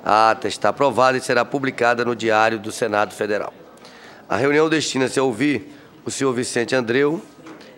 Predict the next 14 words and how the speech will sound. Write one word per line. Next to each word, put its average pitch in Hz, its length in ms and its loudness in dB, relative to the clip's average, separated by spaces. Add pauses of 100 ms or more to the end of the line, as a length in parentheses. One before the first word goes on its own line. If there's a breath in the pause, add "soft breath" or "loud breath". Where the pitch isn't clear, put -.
(100)
Guilo, 147 380 -2 (160)
diretor-presidente 127 800 -4
da 120 100 2
Agência 120 300 0
Nacional 110 420 0
de 123 160 0
Águas, 131 340 2 (520 loud breath)
sobre 131 240 -4
denúncias 147 420 0
reveladas 123 500 2
na 127 120 0
Operação 123 420 -2
Porto 139 300 -4
Seguro 160 360 -8